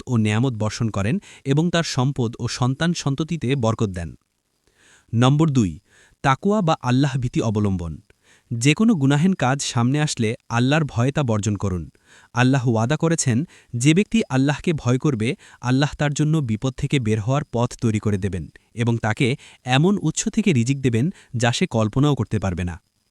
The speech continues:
নম্বর তিন, আত্মীয়তার সম্পর্ক বজায় রাখা। আপনার আত্মীয় স্বজন, বিশেষ করে যারা অভাবী, তাদের খোঁজ খবর নিন এবং সাধ্যমতো সাহায্য করুন। নবী করিম সাল্লাল্লাহু আলাইহি ওয়াসাল্লাম বলেছেন, যে ব্যক্তি চায় তার রিজিক বৃদ্ধি পাক এবং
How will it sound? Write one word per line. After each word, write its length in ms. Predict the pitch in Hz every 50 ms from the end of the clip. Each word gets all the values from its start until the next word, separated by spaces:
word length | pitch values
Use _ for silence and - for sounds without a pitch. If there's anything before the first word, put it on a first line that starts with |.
| _ _ _ _ _ _ _ _ _ _ -
নম্বর 320 | 113 117 123 135 143 147 139
তিন, 340 | - 135 110 92 85 73 - _ _ _ _ _ _ _ - -
আত্মীয়তার 480 | 135 139 - - 202 202 208 - 220
সম্পর্ক 440 | - - - 156 151 - 165 - 165
বজায় 320 | 151 117 107 98 104 98
রাখা। 300 | 98 92 - - 98 80 - _ _ _ _ _ _ _ - - -
আপনার 340 | - 123 135 - - 202 208 -
আত্মীয় 340 | - - - - - 185 185
স্বজন, 400 | - - 143 120 110 110 143 180 - -
বিশেষ 300 | 117 110 107 - 131 -
করে 180 | - 147 135 131
যারা 220 | 127 127 127 127 -
অভাবী, 520 | 107 110 110 107 156 165 135 104 117 - -
তাদের 240 | - 127 120 127 123
খোঁজ 280 | - - - 127 120 -
খবর 240 | - 143 143 147 147
নিন 220 | 151 160 196 214 - -
এবং 220 | 120 123 127 127
সাধ্যমতো 580 | - - - 135 135 - - 160 160 165 - 185
সাহায্য 400 | - - 107 110 107 101 110 101
করুন। 260 | - 101 90 85 73 _ _ _ - - - - - _ - 110
নবী 220 | 123 139 160 208
করিম 220 | 202 220 226 233
সাল্লাল্লাহু 580 | 220 - 180 160 156 151 147 143 143 156 139 156
আলাইহি 260 | 143 135 135 139 135
ওয়াসাল্লাম 400 | 147 139 - 147 147 147 143 120
বলেছেন, 480 | 104 110 117 135 - - 131 107 110 147 - - - - - - 117
যে 180 | 117 135 156
ব্যক্তি 280 | 160 190 - - 214 190 -
চায় 300 | - 127 123 135 160 180
তার 220 | - 147 135 117
রিজিক 340 | 110 117 117 143 143 127 107
বৃদ্ধি 300 | 107 113 117 117 - 160
পাক 240 | - 107 107 131 - - - -
এবং 220 | 127 120 123 123